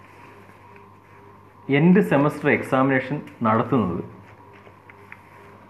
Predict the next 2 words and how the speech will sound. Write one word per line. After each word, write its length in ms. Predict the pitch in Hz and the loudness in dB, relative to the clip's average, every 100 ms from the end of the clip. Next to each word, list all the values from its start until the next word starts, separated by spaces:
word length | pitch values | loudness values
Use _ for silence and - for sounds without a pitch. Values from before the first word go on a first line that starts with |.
| - - | -20 0
പുറത്തുനിന്നുള്ള 640 | 135 - - 151 143 135 160 - - - - - - - - - - - - | 2 2 2 0 2 2 0 -2 -12 -20 -20 -20 -20 -20 -20 -20 -20 -20 -2
ഒരു 100 | 139 | 0